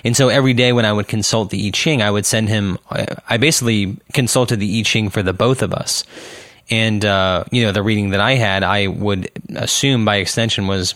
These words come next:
the reading for Doctor Bob. And I would send him the reading, and we would sort of text back and forth our thoughts about it.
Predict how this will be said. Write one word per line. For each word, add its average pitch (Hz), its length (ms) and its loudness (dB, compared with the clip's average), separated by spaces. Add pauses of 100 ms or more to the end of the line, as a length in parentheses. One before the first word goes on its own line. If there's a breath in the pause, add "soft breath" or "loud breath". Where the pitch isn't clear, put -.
(120)
the 110 140 -2
reading 101 260 0
for 107 100 -2
Doctor 95 340 0
Bob. 104 380 2 (300 loud breath)
And 110 140 2
I 101 40 2
would 101 140 0
send 110 220 0
him 104 180 0
the 87 100 0
reading, 117 440 2
and 101 100 0
we 98 100 -2
would 95 120 -2
sort 90 180 -2
of 90 80 -6
text - 300 -4
back 92 160 -4
and 98 100 -8
forth 101 180 -4
our 104 120 -4
thoughts 113 320 0
about 104 240 2
it. 104 160 -2